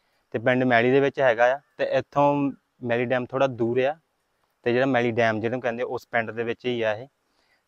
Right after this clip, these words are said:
ਤੇ ਥੋੜ੍ਹਾ ਜਿਹਾ ਤੁਹਾਨੂੰ ਸਫ਼ਰ ਕਰਨਾ ਪੈਣਾ, ਤੁਹਾਨੂੰ feel ਆਊਗੀ, ਪੂਰੀ ਜੰਗਲ ਵਾਲੀ ਪਹਾੜੀ ਇਲਾਕਾ ਆ ਇਹ, ਛੋਟੀਆਂ ਛੋਟੀਆਂ ਪਹਾੜੀਆਂ ਆ। ਤੇ ਤੁਸੀਂ ਦੇਖ ਸਕਦੇ ਆ, ਪੂਰਾ ਡੇਰਾ ਲਾਲ ਰੰਗ ਕੀਤਾ ਹੋਇਆ ਆ ਸਾਰੇ ਡੇਰੇ ਨੂੰ।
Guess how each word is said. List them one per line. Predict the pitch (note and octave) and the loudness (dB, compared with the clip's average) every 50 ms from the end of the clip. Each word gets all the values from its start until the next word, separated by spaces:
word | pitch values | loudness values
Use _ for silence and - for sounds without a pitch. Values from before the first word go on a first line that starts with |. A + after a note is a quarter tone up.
| _ | _
ਤੇ | - A#2 A#2 A2+ A2+ A2+ - | -4 -2 -2 0 -2 -4 -4
ਥੋੜ੍ਹਾ | - A#2+ A#2+ B2 C3 | -2 0 2 2 4
ਜਿਹਾ | C#3+ C#3+ C#3 | 4 4 4
ਤੁਹਾਨੂੰ | C3 C3 C3 A#2+ A2+ | 2 2 0 -2 -2
ਸਫ਼ਰ | - A#2 G#2+ G#2 A#2+ | -4 -4 -4 -4 -2
ਕਰਨਾ | A#2 B2 A#2+ B2 B2 | 0 0 2 2 0
ਪੈਣਾ, | A#2+ - A#2+ A#2+ B2 C3+ | 0 0 0 0 0 -2
ਤੁਹਾਨੂੰ | C3+ - C#3 C3 B2+ C3 B2+ A#2+ - | -2 -2 -4 -4 -4 -4 -8 -10 -8
feel | - B2+ B2+ B2+ C3 | -6 -4 -2 0 2
ਆਊਗੀ, | B2 B2 B2 B2+ C#3 | 0 0 0 -4 -6
ਪੂਰੀ | C3+ - - B2+ C3 C3 C3 C#3 C3+ | -8 -6 -2 -2 0 2 2 0 -2
ਜੰਗਲ | A#2+ A2+ B2 A#2 A#2 A#2 B2 | -2 -4 -6 -4 0 0 4
ਵਾਲੀ | B2 B2 B2 B2 C3 C#3+ - _ _ _ _ _ _ | 4 4 4 4 0 -4 -8 _ _ _ _ _ _
ਪਹਾੜੀ | - A#2+ A2+ A#2+ A#2 A#2 A#2+ | -8 -2 0 2 2 2 0
ਇਲਾਕਾ | A#2+ B2 A#2 G#2+ - - A2+ | 0 0 -2 -2 0 0 2
ਆ | A2+ A#2 A#2 A#2 B2 | 2 4 4 2 0
ਇਹ, | A#2+ B2 C3+ C#3+ _ _ _ _ _ _ | 0 -2 -8 -12 _ _ _ _ _ _
ਛੋਟੀਆਂ | - C3+ B2 | -6 -6 -6
ਛੋਟੀਆਂ | - - C3+ A#2+ B2 C3 C3 | -4 -4 -6 -6 -4 -6 -4
ਪਹਾੜੀਆਂ | - C#3+ C3 C3 A#2 G#2 G#2 G#2+ G#2+ A#2 C3 | -2 0 0 2 0 0 -4 -6 -6 -8 -8
ਆ। | - _ _ _ _ _ _ _ _ - | -10 _ _ _ _ _ _ _ _ -2
ਤੇ | B2+ C3 | -2 0
ਤੁਸੀਂ | B2+ - C#3 C3+ | 0 0 -2 2
ਦੇਖ | A#2+ A#2+ A#2+ A#2+ | 4 4 4 4
ਸਕਦੇ | A#2 B2+ C3 B2 C3 C#3 | 6 4 4 4 2 -2
ਆ, | |
ਪੂਰਾ | - - B2+ C3 B2+ | -2 0 0 2 2
ਡੇਰਾ | A#2+ A#2+ A#2 A#2 B2+ C3 | 0 0 -4 -6 -6 -6
ਲਾਲ | C3 A#2+ A2 A2+ A#2 | -6 -4 -2 0 0
ਰੰਗ | B2 B2+ B2+ | -2 -4 -8
ਕੀਤਾ | - B2 A#2 _ A2+ A2 | -14 -18 -10 _ -4 -2
ਹੋਇਆ | G#2+ A#2 A#2 B2 B2 B2+ | 0 0 0 0 0 -2
ਆ | B2+ | -2
ਸਾਰੇ | B2+ B2+ B2 C3+ | -4 -4 -4 -4
ਡੇਰੇ | C3 C3 B2+ A#2 B2 B2 | -4 -6 -6 -6 -8 -10
ਨੂੰ। | B2+ C3 | -12 -14